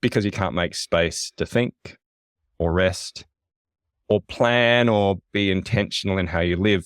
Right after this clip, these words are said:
if you don't reshape and reimagine your relationship with the online world, which is where we've had a conversation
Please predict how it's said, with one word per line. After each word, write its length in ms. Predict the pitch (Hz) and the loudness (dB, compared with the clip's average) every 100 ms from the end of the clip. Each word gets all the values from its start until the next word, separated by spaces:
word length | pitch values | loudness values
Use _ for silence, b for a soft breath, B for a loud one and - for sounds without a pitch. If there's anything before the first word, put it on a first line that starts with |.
| - | -4
if 200 | 98 - | -8 -4
you 100 | 92 | -4
don't 320 | 87 90 92 _ | 0 0 -2 _
reshape 1000 | 95 90 95 92 90 - - 87 90 - _ _ _ _ _ _ | -8 -2 0 0 -2 -4 0 2 2 -2 _ _ _ _ _ _
and 100 | 190 | -2
reimagine 640 | 190 101 98 113 113 101 101 | 0 2 2 2 2 0 0
your 140 | 90 | 2
relationship 560 | 85 85 87 87 - - | 2 0 -2 -6 -6 -6
with 100 | 87 | 0
the 60 | |
online 340 | 85 82 78 80 | 0 0 -2 0
world, 240 | 78 78 | 0 0
which 140 | - | -2
is 120 | 104 82 | -4 0
where 160 | 82 | 0
we've 200 | 80 80 | 0 -2
had 160 | - 82 | -2 -6
a 40 | |
conversation 840 | 82 76 73 69 76 - 76 73 | -4 -6 -4 -4 -4 -6 -8 -8